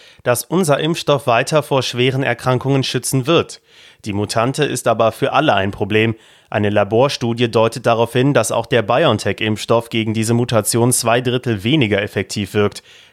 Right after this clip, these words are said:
Dennoch sei der Impfstoff in der Lage, das Virus zu neutralisieren, heißt es.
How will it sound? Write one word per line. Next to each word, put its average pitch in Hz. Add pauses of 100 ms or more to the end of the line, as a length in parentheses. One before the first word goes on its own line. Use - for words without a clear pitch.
Dennoch 107
sei 110
der 110
Impfstoff 117
in 110
der 110
Lage, 113
das 107
Virus 117
zu 117
neutralisieren, 117
heißt 85
es. -